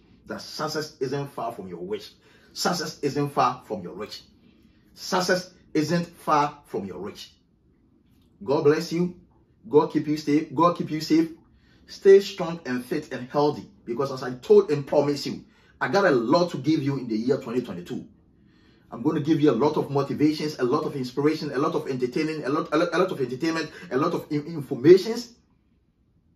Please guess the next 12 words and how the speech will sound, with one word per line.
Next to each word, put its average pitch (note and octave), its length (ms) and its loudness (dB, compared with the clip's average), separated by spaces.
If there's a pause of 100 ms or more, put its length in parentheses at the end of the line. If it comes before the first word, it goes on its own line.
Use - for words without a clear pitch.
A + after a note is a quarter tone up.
(400)
that B2 140 0
will G#2+ 240 -4
change - 420 -4 (240)
and F2+ 160 -16
transform G#2+ 480 -10
your F2+ 140 -10
life. - 300 -14 (920)
God C#3 200 0
bless C#3 280 2
you. D3 240 0
Stay D3 240 -2
safe. C3+ 280 -4